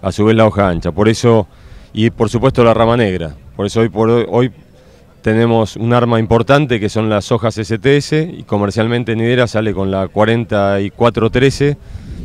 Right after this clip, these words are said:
que ya la teníamos en el mercado, cuarenta y cuatro trece S T S, y esta campaña este año para los multiplicadores tenemos la cuarenta y seis once, que es una soja muy interesante porque esa tiene muy alto potencial, es S T S y resistente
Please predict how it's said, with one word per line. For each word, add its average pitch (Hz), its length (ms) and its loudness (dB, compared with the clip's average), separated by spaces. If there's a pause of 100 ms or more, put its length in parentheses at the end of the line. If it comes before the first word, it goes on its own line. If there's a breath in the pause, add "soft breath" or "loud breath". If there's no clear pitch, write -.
(200 loud breath)
que 101 120 -4
ya 120 100 2
la 117 140 4
teníamos 110 420 2
en 104 80 0
el 101 140 2
mercado, 123 580 4
cuarenta 101 300 0
y 101 40 0
cuatro 113 240 2
trece 117 280 -2
S 104 180 -2
T 127 180 4
S, 135 320 0 (640 loud breath)
y 135 360 4 (380)
esta 123 280 2
campaña 127 400 4
este 135 220 4
año 143 500 2
para 107 160 2
los 107 140 2
multiplicadores 120 720 4 (140)
tenemos 110 340 2
la 110 100 4
cuarenta 104 420 2
y 104 60 0
seis 123 300 0
once, 131 460 2 (640 loud breath)
que 113 120 2
es 107 120 0
una 113 180 4
soja 120 280 4
muy 127 140 6
interesante 131 520 4
porque 113 160 2
esa 110 160 0
tiene 107 260 0
muy 123 180 2
alto 123 220 2
potencial, 127 720 0
es 107 120 -4
S 117 220 -2
T 127 200 2
S 143 380 0
y 104 160 -4
resistente 120 800 -2